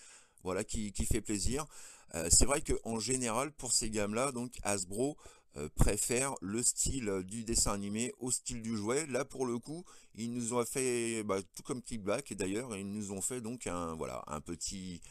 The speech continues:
un petit mix entre les deux. C'est pour ça que vous ne retrouverez pas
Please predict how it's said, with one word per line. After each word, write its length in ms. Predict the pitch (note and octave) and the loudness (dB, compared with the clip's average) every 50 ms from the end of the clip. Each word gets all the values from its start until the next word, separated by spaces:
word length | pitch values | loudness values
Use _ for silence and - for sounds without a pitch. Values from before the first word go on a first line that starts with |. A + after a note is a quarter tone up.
| - - - | -20 -12 -4
un 140 | - G#2+ A2 | -4 -4 0
petit 320 | - C3 B2+ - - A2+ | 0 -2 4 4 4 4
mix 260 | B2 C3+ D3 - - | 4 0 2 2 4
entre 260 | C#3+ A#2+ A2+ - - A2 | 4 2 -2 -2 -2 0
les 140 | G#2 G2+ | 0 2
deux. 160 | F#2 G#2+ C3+ D#3 | 2 0 2 6
C'est 200 | - - - - | 6 6 6 6
pour 180 | - A2+ - | 2 2 2
ça 180 | - - C#3+ - | 4 4 2 0
que 140 | - - D3+ D#3 - - - - - - - - | -2 -4 -6 -6 -8 -10 -16 -18 -18 -20 -18 -8
vous 120 | F#2+ A#2 B2+ | -4 -4 -2
ne 60 | A#2+ | 0
retrouverez 560 | G#2+ B2 A#2+ - - C3+ B2+ B2 B2 A#2+ A2+ | 0 0 -2 -2 -4 -4 -2 2 2 2 2
pas 240 | - C3+ B2+ B2+ | 4 4 4 4